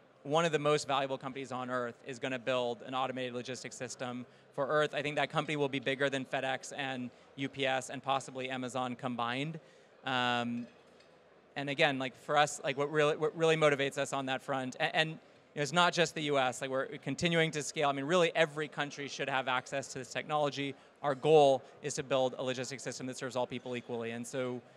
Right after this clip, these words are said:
uh, you know, the good news about technology and automation is that by reducing cost, by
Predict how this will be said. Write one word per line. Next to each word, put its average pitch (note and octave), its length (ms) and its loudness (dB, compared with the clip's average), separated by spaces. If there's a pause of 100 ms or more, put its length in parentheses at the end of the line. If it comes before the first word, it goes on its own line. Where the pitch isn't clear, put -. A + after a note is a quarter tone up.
(260)
uh, B2+ 220 -2 (180)
you F#3 80 0
know, F#3 40 4
the E3 80 2
good F#3+ 220 8
news F#3 340 6
about C#3+ 380 4 (260)
technology D#3 640 6
and C#3 80 2
automation C#3 680 2
is C#3 200 -4
that C3+ 300 -2
by C3+ 160 0
reducing C3 480 0
cost, D#3+ 460 4
by C#3 200 0